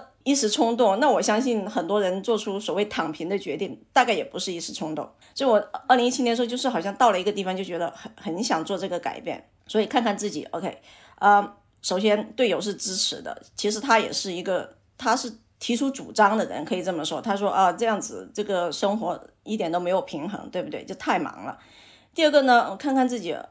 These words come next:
嗯，从经济，那么最重要还是经济，是吧？我会拿到补偿金，就是如果我辞职的话，我会拿到一定的补偿金。其次呢，我们家就是比如说孩子那时候也大了嘛，正好是那个幼儿园那些就是需要花费的东西已经没有了，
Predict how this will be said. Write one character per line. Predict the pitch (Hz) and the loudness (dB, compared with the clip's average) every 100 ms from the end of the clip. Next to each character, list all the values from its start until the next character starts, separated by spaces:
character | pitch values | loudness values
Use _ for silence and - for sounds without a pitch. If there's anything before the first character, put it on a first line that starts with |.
| _ | _
嗯， | 214 220 220 - | 0 0 -2 -6
从 | - 190 202 226 240 226 - | -4 -2 -2 -2 -4 -8 -10
经 | - 277 | 2 4
济， | 269 254 - _ _ _ | 4 0 -6 _ _ _
那 | 254 | -6
么 | 240 | -4
最 | 262 | -2
重 | 240 240 | 0 2
要 | 202 | 2
还 | 170 | 0
是 | 214 | -6
经 | - 190 | -6 -8
济， | 190 196 - | -6 -8 -8
是 | - | -8
吧？ | 175 127 - - - _ - | -4 -6 -8 -20 -20 _ -6
我 | 185 | -2
会 | 185 240 | 0 2
拿 | 180 | 4
到 | 214 | 4
补 | 190 - | 2 0
偿 | - - 175 | -6 -4 -4
金， | - 202 | -2 -4
就 | - 233 | -4 -6
是 | 208 | -4
如 | 202 | -4
果 | 185 | -4
我 | - | -4
辞 | - 175 | -6 -8
职 | 165 | -8
的 | 156 | -4
话， | 190 151 | -2 -2
我 | 104 | -2
会 | 175 | -6
拿 | 165 175 | -6 -2
到 | 190 | -2
一 | |
定 | 196 180 | -4 -8
的 | |
补 | 165 | -10
偿 | - - 156 | -12 -10 -8
金。 | 170 - - _ - | -8 -10 -14 _ -6
其 | 220 | 0
次 | 247 320 | 0 2
呢， | 254 233 233 - _ | 4 4 2 -6 _
我 | 185 | -6
们 | 202 | 0
家 | 269 269 | 4 4
就 | 269 | 2
是 | 302 | -4
比 | 254 | -4
如 | - | 0
说 | 240 | 2
孩 | 254 240 | 4 4
子 | 262 | 4
那 | 208 | 2
时 | 233 | 4
候 | 233 | 4
也 | 147 | 2
大 | 147 220 180 | 4 4 6
了 | 147 | 2
嘛， | 80 | -2
正 | 143 | -2
好 | 247 147 | 2 0
是 | - 208 | 0 -4
那 | 208 | -4
个 | 202 | 0
幼 | 208 208 | 4 4
儿 | 180 | 4
园 | 147 156 | 0 0
那 | 196 | 0
些 | 196 185 | 0 -2
就 | 170 220 | -2 -2
是 | 214 | -2
需 | 214 | 2
要 | 247 | 4
花 | 226 240 226 | 6 6 4
费 | 247 | 4
的 | 202 | 0
东 | 175 185 | 0 -4
西 | 190 | -4
已 | 165 | -6
经 | 113 165 | -6 -4
没 | 127 | -2
有 | 170 101 | -2 -2
了， | - | -8